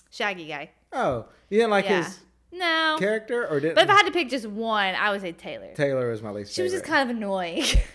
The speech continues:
Speaker 2: She was very annoying.
Speaker 1: I didn't
Speaker 2: No,
Speaker 1: realize,
Speaker 2: I
Speaker 1: like,
Speaker 2: think
Speaker 1: she was
Speaker 2: it
Speaker 1: very mean girly. Like, I don't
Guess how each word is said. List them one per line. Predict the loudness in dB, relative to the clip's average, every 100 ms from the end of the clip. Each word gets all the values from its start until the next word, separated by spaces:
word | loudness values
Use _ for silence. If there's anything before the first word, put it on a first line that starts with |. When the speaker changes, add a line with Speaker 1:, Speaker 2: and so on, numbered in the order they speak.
| -4 -2
Speaker 2:
She | -2
was | 0
very | 2 2
annoying. | 2 -2 -2 0
Speaker 1:
I | 2 2 2
didn't | 4
Speaker 2:
No, | 4
Speaker 1:
realize, | 6
Speaker 2:
I |
Speaker 1:
like, | 4
Speaker 2:
think | 4
Speaker 1:
she | 4
was | 4
Speaker 2:
it |
Speaker 1:
very | 2 0 -2
mean | -4 -4
girly. | -2 -2 -2 -4 -4
Like, | -4 -4 -6 -16 _ _ _ 0
I |
don't | 0 0